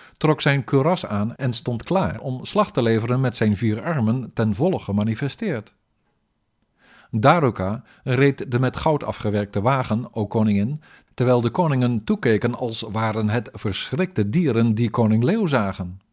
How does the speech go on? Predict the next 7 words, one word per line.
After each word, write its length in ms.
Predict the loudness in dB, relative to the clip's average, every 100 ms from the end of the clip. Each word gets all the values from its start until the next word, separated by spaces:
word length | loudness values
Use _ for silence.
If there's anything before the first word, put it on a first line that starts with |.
| _ _ _ _ _ _ _ _ _ _ _ _ _ _ _ -20 -2
Als 180 | 0
een 140 | 2 -2
stelletje 560 | -4 -2 -2 0 -2
dorpshonden 600 | 0 0 -2 -2 0 2
met 140 | 2 2
een 180 | 0 2
leeuw 380 | 2 2 -2